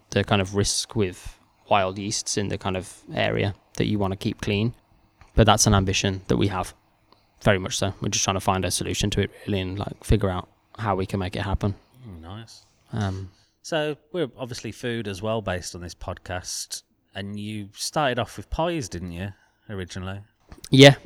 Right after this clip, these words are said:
Speaker 1: so given the connection with, uh, Pete Towler and the Pie Factory, uh, when we first started, um, I'd say we ran out of money. Yeah, we ran, that's the correct thing. We ran out of money.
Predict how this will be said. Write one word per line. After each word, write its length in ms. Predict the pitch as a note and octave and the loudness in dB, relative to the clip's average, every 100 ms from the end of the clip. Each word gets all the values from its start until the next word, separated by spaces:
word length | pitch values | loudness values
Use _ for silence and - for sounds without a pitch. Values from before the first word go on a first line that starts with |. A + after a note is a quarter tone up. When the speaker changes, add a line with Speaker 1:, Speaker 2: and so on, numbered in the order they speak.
| - | 6
Speaker 1:
so 300 | C3+ B2 A#2 - - - | 10 12 10 4 -14 6
given 220 | C#3+ C3 | 8 10
the 80 | B2+ | 8
connection 400 | - B2+ - A#2+ | 8 6 6 4
with, 180 | A2+ G#2 | 4 6
uh, 220 | G#2+ G#2 - - - _ _ - | 6 6 2 -12 -20 _ _ 0
Pete 180 | A#2+ - | 2 4
Towler 380 | A2 G#2 G#2+ G#2+ | 6 8 8 6
and 100 | G2+ | 6
the 60 | |
Pie 200 | - A2 | 8 8
Factory, 500 | - G2+ - G2+ G#2+ - | 8 0 2 0 0 4
uh, 160 | A2 | 6
when 120 | G#2+ | 8
we 80 | G#2+ | 8
first 240 | B2 A2+ - | 8 8 8
started, 400 | G#2 G2+ G2 - _ _ _ _ _ _ _ _ - _ - - | 6 4 -2 -8 _ _ _ _ _ _ _ _ -20 _ -16 4
um, 360 | A#2+ G#2+ G#2 G2+ _ - - | 6 6 4 0 _ 0 4
I'd 100 | A2+ | 8
say 160 | C#3 | 10
we 140 | D3+ D#3 | 12 10
ran 280 | A2 G2+ A#2 | 6 2 4
out 140 | A#2+ | 2
of 100 | B2 | 4
money. 320 | C3 B2+ B2 - - - - - - - - - _ | 6 6 4 -4 -20 -20 -20 -20 -20 -20 -20 -20 _
Yeah, 140 | F3+ G2+ | 6 8
we 80 | |
ran, 180 | A2+ A#2+ | 6 6
that's 140 | A#2+ A#2+ | 4 4
the 120 | A2 | 2
correct 240 | G2 - | 2 0
thing. 160 | - F#2+ | -4 4
We 80 | A2 | 6
ran 160 | G#2 | 6
out 100 | G2+ | 4
of 80 | G#2+ | 0
money. 220 | G2+ G2 | -2 -4